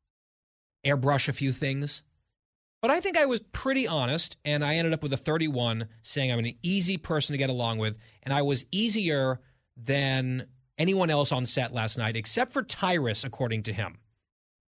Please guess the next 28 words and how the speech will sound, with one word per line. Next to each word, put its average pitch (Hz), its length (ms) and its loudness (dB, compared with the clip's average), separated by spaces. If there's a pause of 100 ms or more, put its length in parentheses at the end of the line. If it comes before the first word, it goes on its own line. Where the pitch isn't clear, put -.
(420)
I'm 123 80 0
just 156 240 2
saying. 98 300 -2 (160)
He 175 140 -2
said, 170 300 2
like, 123 160 0
he's 139 140 0
the 139 260 -4
easiest 175 440 -2
person 127 240 -4
to 113 80 -2
get 107 100 -2
along 101 260 -4
with, 95 220 -10 (280)
says 123 260 -2
Tyrus. 107 580 -2 (960)
I 143 80 2
don't 139 100 -2
know. 101 220 -4 (880)
But 139 80 -4
the - 60 0
speculation 160 720 2
also 143 360 0
was 104 500 0 (840)
that 135 100 -6
maybe 160 240 0
he 151 220 -2
seems 165 680 -2